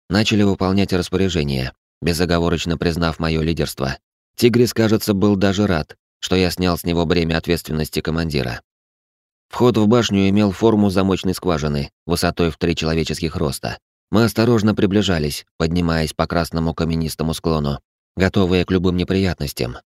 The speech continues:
Но появление врага всё равно стало неожиданностью. Визг, резкий как звук заклинившего механизма, яростный и кровожадный.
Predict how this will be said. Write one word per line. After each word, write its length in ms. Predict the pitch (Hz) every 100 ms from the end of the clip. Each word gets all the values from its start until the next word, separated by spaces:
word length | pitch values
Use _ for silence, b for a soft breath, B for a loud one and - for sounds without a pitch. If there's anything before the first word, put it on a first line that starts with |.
| _ _
Но 220 | 76 104 107
появление 640 | 117 113 104 113 107 104
врага 360 | 98 98 104 101
всё 180 | -
равно 280 | 92 95 110
стало 280 | 98 76 71
неожиданностью. 840 | 73 76 76 73 69 67 - 62 - _ _ _ _ _ -
Визг, 460 | 78 104 85 - - _ _ -
резкий 400 | 95 104 - 87
как 200 | 90 80
звук 300 | 85 98 82
заклинившего 680 | 82 95 92 87 - 85
механизма, 680 | 87 82 80 82 95 90 78 - _ -
яростный 560 | 90 101 95 92 90
и 40 | 87
кровожадный. 720 | 87 87 82 73 65 64